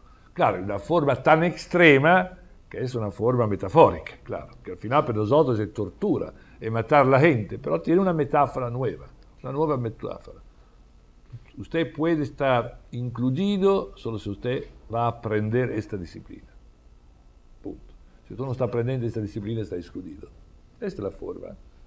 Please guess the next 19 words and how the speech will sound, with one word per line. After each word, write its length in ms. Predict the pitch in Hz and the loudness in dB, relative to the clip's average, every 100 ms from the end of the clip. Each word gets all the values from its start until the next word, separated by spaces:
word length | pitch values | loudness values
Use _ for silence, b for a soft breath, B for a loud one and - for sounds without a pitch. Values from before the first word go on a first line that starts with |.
| b b b b b b - | b b b b b b -4
que 80 | 143 | 0
pasó 580 | 117 113 220 123 - - - - - - - - - - 107 | 0 4 6 6 2 -14 -20 -20 -20 -20 -20 -20 -20 -20 -12
en 60 | |
el 100 | 104 | -10
capitalismo. 720 | 104 95 92 139 175 - - | -8 -8 -8 -8 -8 -8 -12
Eso 180 | - 87 | -16 -16
se 100 | 87 | -14
puede 180 | 90 90 | -12 -10
decir 280 | 92 - - | -8 -8 -6
que 140 | 92 | -6
es 160 | 123 104 | -6 -8
una 480 | 104 110 90 - - - - - b b b | -8 -8 -8 -12 -18 -20 -20 -20 b b b
de 80 | - | -8
las 140 | 113 107 | -6 -2
formas 560 | 135 120 87 85 - - - | 0 2 0 -8 -12 -20 -14
más 200 | 110 113 | -10 -8
violentas 720 | 117 127 127 120 139 - 196 156 | -4 0 0 -2 -6 -6 -6 -4
de 120 | 104 | -6
acumulación 1000 | 95 - 117 113 113 113 131 147 185 196 | -6 -8 -6 -4 -4 -4 -2 -2 -2 -6